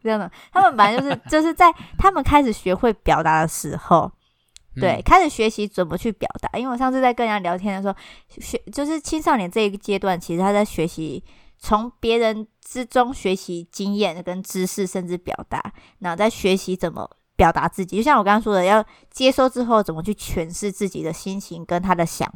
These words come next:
Speaker 1: 法这件事。
Speaker 2: 嗯。
Speaker 1: 我之前，之前就有在跟人家聊天的时候，他就说其实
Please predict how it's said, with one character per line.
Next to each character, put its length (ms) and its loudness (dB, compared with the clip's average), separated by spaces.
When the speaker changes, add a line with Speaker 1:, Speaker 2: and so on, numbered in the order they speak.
Speaker 1:
法 160 -4
这 120 -8
件 180 -6
事。 260 -12
Speaker 2:
嗯。 140 -6
Speaker 1:
我 80 0
之 120 -2
前， 180 0
之 140 -6
前 160 -2
就 80 -2
有 160 -2
在 180 0
跟 160 -4
人 80 -8
家 100 -2
聊 140 -6
天 160 -8
的 60 -10
时 80 -8
候， 80 -2
他 120 2
就 140 0
说 100 -4
其 220 -6
实 260 -6